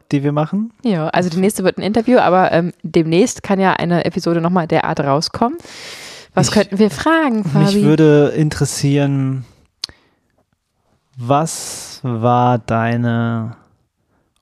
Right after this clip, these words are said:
Speaker 1: unangenehmste Situation
Speaker 2: Oh, okay.
Speaker 1: im Veganismus? Also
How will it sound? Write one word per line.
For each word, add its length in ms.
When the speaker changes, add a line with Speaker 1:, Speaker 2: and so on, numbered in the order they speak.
Speaker 1:
unangenehmste 800
Situation 920
Speaker 2:
Oh, 280
okay. 380
Speaker 1:
im 180
Veganismus? 800
Also 240